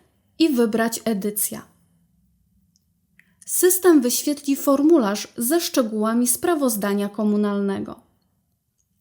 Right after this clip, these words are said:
W pierwszej części formularza znajdują się informacje szczegółowe dotyczące sprawozdania podmiotu zbierającego odpady komunalne. Są to takie informacje jak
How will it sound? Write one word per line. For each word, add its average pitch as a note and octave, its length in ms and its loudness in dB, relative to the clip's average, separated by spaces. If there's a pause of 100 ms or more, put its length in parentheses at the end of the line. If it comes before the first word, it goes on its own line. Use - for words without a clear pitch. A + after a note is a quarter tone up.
(960)
W - 160 -18
pierwszej D4 520 0
części C4 400 -2
formularza A3 840 -2 (380)
znajdują D4 580 4
się D4 180 0
informacje B3+ 840 0
szczegółowe A#3+ 720 -2
dotyczące A#3+ 720 -2
sprawozdania A#3 920 0 (300)
podmiotu B3+ 540 0
zbierającego A3 880 -2
odpady G#3 480 -8
komunalne. G#3+ 680 -2 (1700)
Są G4 340 4
to C#4+ 160 2
takie B3+ 300 -2
informacje A3 840 -2
jak - 360 -8